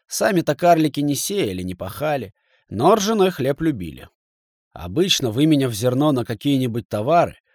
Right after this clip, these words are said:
оставляли его на зиму, а сами куда-то уходили, чтобы вернуться весной. Многие годы селяне хранили мешки и по первому требованию возвращали хозяевам.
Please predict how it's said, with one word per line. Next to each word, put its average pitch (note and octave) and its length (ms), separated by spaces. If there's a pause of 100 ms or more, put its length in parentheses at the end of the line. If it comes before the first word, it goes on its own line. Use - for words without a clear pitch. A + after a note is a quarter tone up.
(220)
оставляли F#3+ 600
его D#3 260
на G#2 220
зиму, F2+ 340 (400)
а - 120
сами D#3+ 320
куда-то C3 400
уходили, A#2 500
чтобы C#3+ 320
вернуться A#2+ 460
весной. A2 600 (680)
Многие D#3 440
годы D3 300
селяне C3+ 420
хранили B2 400
мешки A#2 520 (280)
и G2 100
по C#3 140
первому F3 420
требованию E3+ 540
возвращали A2+ 500
хозяевам. F2+ 640